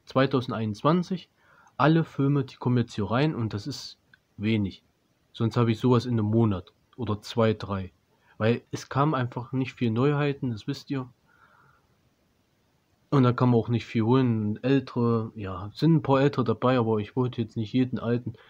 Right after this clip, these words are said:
Ich hab ja dieses Jahr viel, ähm, <clears throat> wie soll ich sagen, auf Out-of-Print-Filme gesetzt. Und auch viel auf Blu-rays.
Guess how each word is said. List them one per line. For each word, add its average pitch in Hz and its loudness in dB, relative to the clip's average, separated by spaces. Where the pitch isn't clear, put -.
Ich - -2
hab 127 -2
ja 131 4
dieses 123 -4
Jahr 120 2
viel, 135 2
ähm, 110 0
<clears throat> - -8
wie 147 8
soll 135 4
ich 131 -2
sagen, 143 -2
auf 120 -8
Out-of-Print-Filme 170 0
gesetzt. - -8
Und 131 2
auch 120 0
viel 143 -2
auf 117 -4
Blu-rays. 170 -2